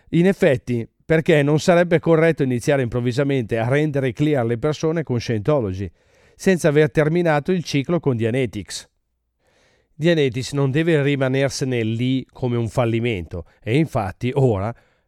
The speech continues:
non è lì come un fallimento. Vi dico però che richiede auditing vigoroso, richiede auditing molto intelligente.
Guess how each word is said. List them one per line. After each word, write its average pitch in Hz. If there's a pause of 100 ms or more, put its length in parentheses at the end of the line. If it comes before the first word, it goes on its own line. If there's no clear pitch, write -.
(120)
non 117
è 160
lì 110
come 120
un 107
fallimento. 98 (840)
Vi 120
dico 156
però 156
che 160
richiede 156
auditing 160
vigoroso, 135 (160)
richiede 143
auditing 175
molto 139
intelligente. 104